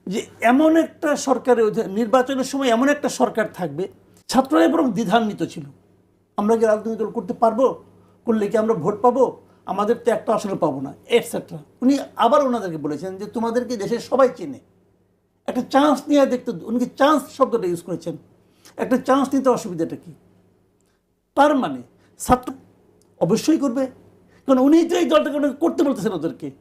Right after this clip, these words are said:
তারপরে যদি ওনার উপদেশে যারা আছেন তারা এখানে আসুক বা না আসুক, সেটা নিয়ে আমার কিন্তু আলোচনা নাই। এই দলটার প্রতি উনি একজন সিম্প্যাথি উনি already শো করেছেন। তো যে দলের প্রতি উনি সিম্প্যাথি শো করেছেন,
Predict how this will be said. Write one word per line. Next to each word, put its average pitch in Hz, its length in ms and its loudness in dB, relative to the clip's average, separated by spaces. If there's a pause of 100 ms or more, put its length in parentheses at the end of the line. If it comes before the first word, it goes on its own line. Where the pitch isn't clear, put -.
(520)
তারপরে 285 440 4
যদি 247 220 -8
ওনার 285 220 -4
উপদেশে 262 300 -6
যারা 285 240 4
আছেন 269 260 -2
তারা 277 180 2
এখানে 277 180 0
আসুক 254 320 -2
বা 277 120 2
না 269 100 0
আসুক, 254 260 0
সেটা 269 100 -4
নিয়ে 254 120 -2
আমার 240 140 2
কিন্তু 220 180 -2
আলোচনা 208 260 -4
নাই। 127 200 -8 (440)
এই 247 160 4
দলটার 262 500 4
প্রতি 285 200 -4
উনি 285 140 2
একজন 262 240 0
সিম্প্যাথি 254 480 -2
উনি 262 220 -2
already 226 280 -2
শো 320 220 2
করেছেন। 190 400 -4 (720)
তো 240 80 2
যে 190 240 2
দলের 320 280 2
প্রতি 285 160 -2
উনি 294 100 0
সিম্প্যাথি 277 480 0
শো 294 200 0
করেছেন, 196 460 -2